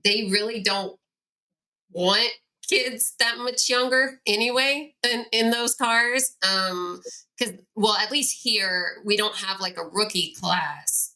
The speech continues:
um, when it comes to late models. So you're automatically thrown in with everybody else. <laughs> So most, you know, the youngest person I think we have, uh, they're, well, now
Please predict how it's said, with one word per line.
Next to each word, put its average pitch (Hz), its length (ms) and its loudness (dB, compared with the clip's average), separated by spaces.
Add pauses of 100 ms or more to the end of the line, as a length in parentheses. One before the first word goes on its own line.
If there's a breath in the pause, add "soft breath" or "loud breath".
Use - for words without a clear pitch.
um, 175 280 0
when 180 100 4
it - 120 -6
comes 185 220 0
to 175 120 -2
late 180 220 -6
models. 170 400 0
So 190 80 -2
you're 185 200 0
automatically 190 640 -2
thrown 180 260 2
in 175 300 -2
with 175 220 -4
everybody 180 540 -4
else. - 400 -4 (380 loud breath)
<laughs> 208 60 0
So 190 500 -2 (200 loud breath)
most, 220 460 0
you 214 200 4
know, 190 260 2
the 202 120 2
youngest 233 680 0 (220)
person 202 300 2
I 185 200 0
think 185 260 0
we 175 200 -6
have, 175 580 -4 (100)
uh, 175 480 0 (240)
they're, 180 580 2 (260)
well, 175 300 0
now 180 680 -4